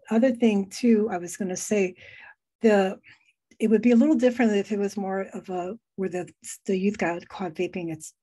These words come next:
at school. So it's, you can still give them the, the one hour, but in terms of the follow-up, it, it would probably be a different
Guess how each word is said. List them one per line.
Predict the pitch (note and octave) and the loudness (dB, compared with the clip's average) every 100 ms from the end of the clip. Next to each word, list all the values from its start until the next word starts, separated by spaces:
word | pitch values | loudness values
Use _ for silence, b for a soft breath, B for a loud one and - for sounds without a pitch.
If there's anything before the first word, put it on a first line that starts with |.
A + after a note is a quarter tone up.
| - | -18
at | - | -12
school. | - F3+ F3+ A3+ A#3 B B B B | -8 -4 0 -2 -4 B B B B
So | - - G3+ F#3+ A3 | -8 0 2 2 0
it's, | A#3+ A3+ - | -4 -4 -4
you | B3 A#3 | -2 0
can | A#3 | 0
still | - E4+ E4 D4+ | 2 2 4 2
give | A3+ A#3 A#3+ G#3 | 0 2 2 4
them | A3+ G3+ | 2 2
the, | G3 F3+ F3+ _ | -2 -4 -8 _
the | G3+ | -8
one | F#3+ F#3+ F#3+ | -4 -6 -4
hour, | F#3+ F#3+ F#3+ E3+ E3+ b b b _ _ - | -2 -2 -2 -4 -10 b b b _ _ -2
but | G3+ G3+ | 0 2
in | G#3 | 0
terms | A3+ A3+ A3+ | 2 4 4
of | A#3 | 4
the | A#3 | 2
follow-up, | A3+ - G#3 G3 G3 | -2 0 0 0 0
it, | G3+ G#3 A#3 B3 _ | -2 -2 -6 -12 _
it | G#3 | -6
would | G3+ | -6
probably | - B3+ A#3+ | -4 2 4
be | G#3 | 4
a | G3+ | 2
different | F#3 G3+ - F#3+ | 0 -4 -2 -4